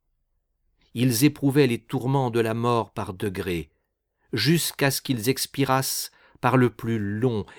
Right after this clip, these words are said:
et le plus affreux supplice que jamais ait inventé la barbarie. Peu de temps avant la mort de François Ier,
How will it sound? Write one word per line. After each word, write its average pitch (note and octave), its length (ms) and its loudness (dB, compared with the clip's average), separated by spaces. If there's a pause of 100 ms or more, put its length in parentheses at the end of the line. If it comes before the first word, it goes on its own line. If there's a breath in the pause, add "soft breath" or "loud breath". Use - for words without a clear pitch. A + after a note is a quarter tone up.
et B2 80 4
le B2+ 100 4
plus B2+ 280 0
affreux C#3 280 0
supplice - 640 -6 (240 soft breath)
que C#3+ 100 6
jamais G#2+ 680 0 (360)
ait G#2 200 -2
inventé G2 440 0
la E2+ 100 -4
barbarie. D#2 640 -8 (1900)
Peu A2+ 100 0
de G2+ 140 2
temps D#3 220 2
avant G2 200 0
la F#2 140 -2
mort G2+ 240 0
de G2 80 -4
François F#2+ 480 -8
Ier, A2 420 -4